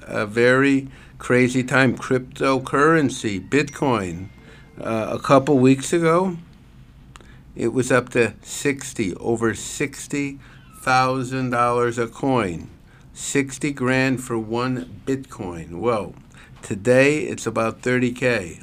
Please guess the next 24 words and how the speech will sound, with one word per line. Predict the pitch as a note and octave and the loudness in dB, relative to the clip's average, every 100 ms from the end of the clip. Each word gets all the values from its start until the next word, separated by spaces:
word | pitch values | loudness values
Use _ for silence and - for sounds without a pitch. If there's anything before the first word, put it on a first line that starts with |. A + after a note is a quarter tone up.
| G2 | -10
I | |
like | A2 A2+ - | -6 -8 -8
that, | F2 E2+ | -14 -8
right? | A2 A#2+ B2 | -4 -4 -6
Today | A2 F2+ A#2+ C3 C#3 E3+ F3 - - - | -12 -4 2 2 2 -2 -8 -20 -20 -16
it's | - F2 - - | -12 -10 -12 -12
thirty | - B2+ C3+ | -2 0 0
K. | C3+ B2 D2 A#1 - - - - - | 0 -2 -2 -12 -20 -20 -20 -20 -20
So | - A#2+ A2 | -8 -4 -4
it's | G#2+ A#2 | -4 -6
about | A2 G#2+ | -8 -8
half | G#2 B2 B2+ C3+ | -6 -2 -2 -4
of | A2+ | -8
what | A2+ | -6
it | A2 | -6
was, | G2+ A#2+ A#2 A2 - - - - - | -4 -2 -2 -4 -12 -20 -20 -20 -12
uh, | - A2 G#2 | -4 -2 0
several | G2 C#3 A#2+ A2+ G#2 | -2 2 4 4 2
weeks | A#2 C3+ C3+ | 0 0 -4
ago. | E3 D#3 D#3 D#3+ C#3+ - - - - - - - | -4 0 0 -2 -6 -20 -20 -20 -20 -20 -20 -16
So | - A2 G#2+ | 0 0 0
please | G#2 C3 B2 A#2+ | -2 2 2 2
remember | A#2+ A2+ A2+ B2+ C#3+ D3+ | 0 2 4 2 2 0
that. | D#3 D#3 D#3+ | 0 -2 -4